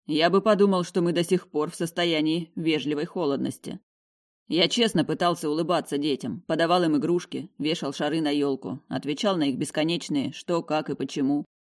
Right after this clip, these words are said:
Я, в принципе, планировал кайфануть от наряжания елки, что в моей жизни случилось едва ли не впервые, но не получалось, потому что мысли крутились вокруг Ростовцева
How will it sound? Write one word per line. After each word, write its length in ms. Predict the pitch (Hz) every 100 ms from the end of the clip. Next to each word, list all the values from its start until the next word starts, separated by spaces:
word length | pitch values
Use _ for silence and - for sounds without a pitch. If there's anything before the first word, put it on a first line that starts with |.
| _ _
Я, 220 | 156 165
в 80 | 165
принципе, 480 | 190 202 180 165 165
планировал 540 | 170 170 170 156 151
кайфануть 580 | 147 156 156 160 202 220
от 120 | 143
наряжания 580 | 143 147 139 156 143 135
елки, 560 | 143 160 127 - 113 - _ _
что 220 | - 165
в 40 |
моей 280 | 165 156 156
жизни 320 | 160 156 135
случилось 580 | 135 147 - 147 139 - _
едва 320 | 165 151 156
ли 80 | 147
не 120 | 147
впервые, 560 | - 165 165 151 131 - _ _ _ -
но 120 | 170
не 140 | 165
получалось, 800 | - 160 165 - 165 127 113 - _ _ _
потому 320 | - 156 170 175
что 160 | 180
мысли 300 | 196 196 143
крутились 480 | 139 151 175 151 143
вокруг 340 | 151 165 156
Ростовцева 720 | 151 151 - 190 - 143 135